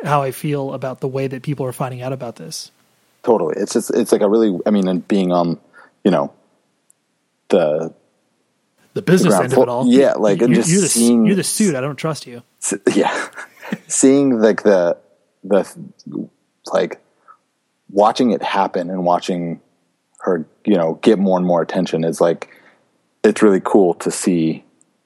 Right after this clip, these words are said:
Speaker 2: on this end, you know? Um, yeah. And it couldn't happen to a, a sweeter girl, so.
Speaker 1: Yeah, she seems like, uh,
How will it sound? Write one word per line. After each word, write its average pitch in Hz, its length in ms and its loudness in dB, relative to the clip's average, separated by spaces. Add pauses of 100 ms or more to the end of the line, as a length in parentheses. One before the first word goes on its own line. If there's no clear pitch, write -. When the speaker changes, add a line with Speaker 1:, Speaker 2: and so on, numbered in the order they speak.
(140)
Speaker 2:
on 101 160 4
this 95 200 0
end, - 320 -4 (360)
you 95 100 -2
know? 80 280 -2 (560)
Um, 78 480 -2 (1120)
yeah. 101 260 2 (260)
And 123 100 6
it - 80 2
couldn't 104 160 2
happen 92 260 0
to 85 220 0
a, 76 100 -4 (200)
a 101 80 2
sweeter 87 440 0
girl, 80 320 0
so. 76 340 -4 (920)
Speaker 1:
Yeah, 135 200 -6
she 156 140 -8
seems 147 300 -6
like, 135 260 -6
uh, 131 280 -12